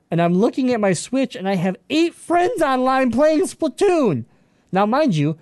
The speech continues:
the people that didn't have the app installed, it says, "Does not have app." The other people said, um, "Cannot, cannot send invite."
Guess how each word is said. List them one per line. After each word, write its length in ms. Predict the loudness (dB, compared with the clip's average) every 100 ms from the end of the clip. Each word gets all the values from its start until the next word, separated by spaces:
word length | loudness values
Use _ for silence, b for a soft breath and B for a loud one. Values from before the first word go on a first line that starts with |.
| b
the 80 | -4
people 240 | -2 -2
that 180 | -2 -4
didn't 240 | -4 -6 -6
have 260 | -8 -8
the 120 | -10 -12
app 220 | -12 -10
installed, 400 | -10 -2 -2 -2
it 100 | -8
says, 460 | -4 0 0 -4 -16 -16 -8
"Does 220 | -2 0 0
not 160 | 0
have 200 | 0 -2
app." 240 | -4 -8 -10 b b -2
The 120 | 0
other 160 | 0
people 360 | -2 -4 -4 -6
said, 420 | -2 0 0 -2 -10 b b b b _ -10
um, 320 | -4 -2 -2 -6 _
"Cannot, 380 | -6 -4 -2 -6 -12 -6
cannot 320 | -2 -2 -2
send 160 | -6 -4
invite." 360 | -4 -4 -10